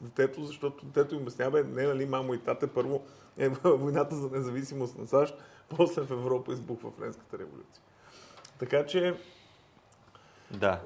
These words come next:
Speaker 1: определено има нужда от, а, някаква по-обществено достъпна историческа наука в България. Аз постоянно го повтарям, те, даже съм влизал тук с спорове в, с, а, хора, които твърдят, примерно, че не можело да бъде писана за всеки.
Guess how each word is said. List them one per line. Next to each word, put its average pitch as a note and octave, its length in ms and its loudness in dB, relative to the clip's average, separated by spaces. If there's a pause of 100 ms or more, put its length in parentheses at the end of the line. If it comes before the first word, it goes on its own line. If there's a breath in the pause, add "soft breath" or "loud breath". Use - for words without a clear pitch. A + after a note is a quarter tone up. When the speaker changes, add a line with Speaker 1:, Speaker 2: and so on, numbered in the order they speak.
Speaker 1:
определено D3 640 10
има F#3 220 10
нужда E3 340 6
от, D#3+ 400 6 (160)
а, D#3+ 40 8 (360)
някаква D#3 380 2
по-обществено D3+ 1500 4
достъпна D3 640 0
историческа C#3+ 640 -4
наука C#3 280 0
в A#2+ 40 -4
България. C#3+ 380 6
Аз F3+ 100 4
постоянно F3 540 6
го F3 80 4
повтарям, D3+ 540 6
те, D#3+ 160 4 (580 loud breath)
даже D3 220 8
съм C#3 220 -2
влизал D3 240 0
тук C3+ 200 -8
с B2 180 -6
спорове C#3 420 2 (180)
в, A#2+ 80 -14
с, - 360 -16
а, A2+ 180 -2 (520)
хора, F3 380 6 (540 soft breath)
които E3 240 -6
твърдят, C3 500 0
примерно, E3+ 300 0
че - 160 -10
не C#3 80 -2
можело C#3+ 420 0
да A#2+ 80 -4
бъде A#2+ 240 0
писана A2+ 440 -8
за G#2+ 140 -10
всеки. - 300 -6